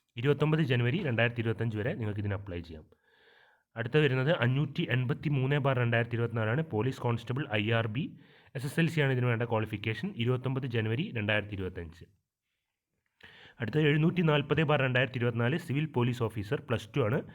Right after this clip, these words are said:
ലാസ്റ്റ് ഡേറ്റ് വരുന്നത് ഇരുപത്തൊമ്പത് ജനുവരി ഇരുപത്തഞ്ച്. അടുത്തത് എഴുന്നൂറ്റി നാൽപത്തിമൂന്ന് ബാർ രണ്ടായിരത്തി ഇരുപത്തിനാല് സിവിൽ എക്സൈസ് ഓഫീസറാണ്. പ്ലസ് ടു. ലാസ്റ്റ് ഡേറ്റ് വരുന്നത് ഇരുപത്തൊമ്പത് ജനുവരി രണ്ടായിരത്തി ഇരുപത്തഞ്ചാണ്.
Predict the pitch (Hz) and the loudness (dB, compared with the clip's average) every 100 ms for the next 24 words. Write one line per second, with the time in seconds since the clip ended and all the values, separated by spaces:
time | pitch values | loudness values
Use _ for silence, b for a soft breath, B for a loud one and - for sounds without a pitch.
0 | B B B 113 123 - 131 123 127 113 | B B B 0 0 2 0 2 2 2
1 | 135 175 117 123 123 131 117 104 110 156 | 2 2 2 0 0 -2 0 0 0 -2
2 | 104 95 95 85 85 - b b b b | -2 -4 -6 -10 -14 -20 b b b b
3 | b b b b 117 123 147 160 139 151 | b b b b -8 -2 2 4 4 4
4 | 170 143 127 127 147 143 135 131 131 135 | 2 2 2 0 0 2 2 0 -2 0
5 | 117 120 120 120 120 117 147 175 123 120 | 0 0 -2 -2 0 0 -2 -2 -2 -2
6 | - 143 151 135 117 110 107 131 151 113 | -2 -2 0 -2 -2 -2 -2 -2 -2 -4
7 | - 180 320 B B B - 120 123 131 | -2 -4 -4 B B B -4 -2 0 0
8 | 120 127 117 147 160 120 123 135 123 110 | 0 0 0 2 2 0 0 -2 0 -2
9 | 117 127 101 107 113 104 101 92 85 90 | 0 -2 -2 -2 -4 -4 -4 -8 -8 -8